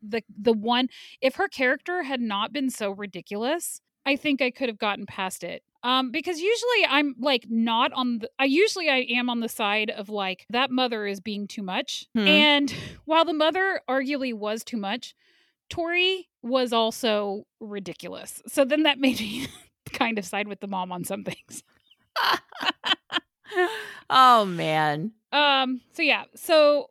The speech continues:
Speaker 1: for stars, I gave it a three. I mean, it was fine. I do have to say, some of the acting I felt like was not fabulous,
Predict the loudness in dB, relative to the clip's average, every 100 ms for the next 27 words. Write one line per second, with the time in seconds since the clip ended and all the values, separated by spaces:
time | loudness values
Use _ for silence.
0 | _ -6 -6 -2 2 2 2 -2 -2 -2
1 | -2 -4 -4 -4 -2 -2 -4 -4 -4 -6
2 | -6 -8 -6 -4 0 0 -2 -4 -8 -4
3 | -4 -4 -6 -10 -16 -4 -4 -4 -12 -10
4 | -4 -4 -2 -2 -4 -6 -10 -6 -4 -4
5 | -4 -4 0 -2 _ -4 0 0 -2 -8
6 | _ _ -4 -4 -2 -4 0 -2 -2 -6
7 | -4 -6 -6 _ _ _ _ -4 -2 -2
8 | 0 0 -2 -8